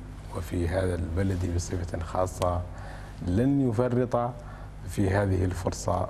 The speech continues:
ولن يقبل إلا أن يكون له سهم في الطوفان،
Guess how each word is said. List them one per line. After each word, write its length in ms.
ولن 360
يقبل 480
إلا 640
أن 80
يكون 320
له 340
سهم 680
في 60
الطوفان، 840